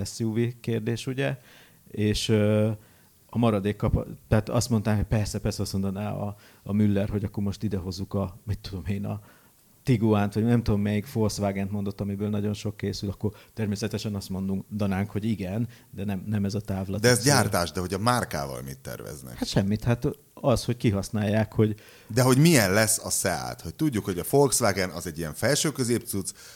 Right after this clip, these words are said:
Speaker 2: a, a, a Skoda a Simply Clever, tehát egy olcsó,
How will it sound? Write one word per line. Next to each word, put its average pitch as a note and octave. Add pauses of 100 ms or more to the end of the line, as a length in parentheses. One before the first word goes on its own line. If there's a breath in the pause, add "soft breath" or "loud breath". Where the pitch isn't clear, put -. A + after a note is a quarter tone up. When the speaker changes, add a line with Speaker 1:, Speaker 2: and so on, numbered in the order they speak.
(160 loud breath)
Speaker 2:
a, - (240)
a, G#2
a -
Skoda G2+
a -
Simply E2
Clever, E2+
tehát E2+
egy D#2+
olcsó, F2